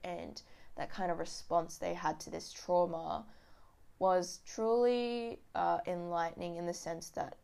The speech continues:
I could relate to it a lot. And it was just one of those podcasts where I was listening and thinking, "Wow, this is so informative," and I wish people could listen to things like that because it would give them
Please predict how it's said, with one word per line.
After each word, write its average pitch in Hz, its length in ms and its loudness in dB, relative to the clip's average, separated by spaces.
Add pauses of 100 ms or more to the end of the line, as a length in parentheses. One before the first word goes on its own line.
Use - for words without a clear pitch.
(600)
I 170 160 10
could 190 240 -6
relate 160 420 2
to 175 140 -4
it - 120 -4
a 165 80 2
lot. 160 380 2 (300)
And 160 540 -2 (380)
it 202 160 -2
was 196 180 -2
just 202 160 -8
one 226 120 2
of 233 60 2
those 226 160 4
podcasts 185 580 2
where 175 180 6
I 165 40 4
was 160 160 0
listening 165 480 -6
and 165 220 -8
thinking, 165 480 -8 (500)
"Wow, 165 460 6 (140)
this 180 180 -4
is 196 100 -4
so 165 420 6
informative," 170 680 0 (520)
and 180 120 -8
I 175 60 0
wish 170 280 2
people 170 460 0
could - 180 -6
listen 233 280 -4
to 190 100 -10
things 170 280 -6
like 160 220 -6
that 156 240 -6
because 180 300 -10
it - 100 -10
would 165 160 -4
give 165 240 0
them 165 300 -4